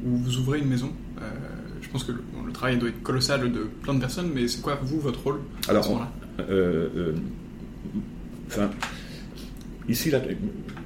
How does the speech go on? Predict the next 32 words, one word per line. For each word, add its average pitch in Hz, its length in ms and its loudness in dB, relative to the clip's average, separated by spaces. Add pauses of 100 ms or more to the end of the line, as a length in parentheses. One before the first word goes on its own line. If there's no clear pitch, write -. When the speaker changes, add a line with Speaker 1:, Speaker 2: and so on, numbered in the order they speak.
(180)
Speaker 2:
cette 113 160 -2
partie 123 240 -2
de, 113 80 2
du 107 120 -2
siège, 131 360 2
c'est, 120 200 0
c'est - 120 -4
tous 131 100 -4
les 120 80 2
corporates. 104 500 2 (220)
Corporate 101 380 2
cuisine, 110 500 2
euh, 95 320 4 (460)
euh, 76 160 0 (100)
corporate 101 380 2
salle. 123 280 4 (1300)
On 104 80 2
pa-, - 180 4
on 110 80 6
part, 127 300 6
on 110 60 4
part 120 160 2
tous 127 80 6
les 123 60 6
trois 131 360 4 (300)
et, 101 320 8
euh, 85 600 4
on 101 120 4
y 110 60 4
va 113 160 8
au 104 160 2
moins 104 200 4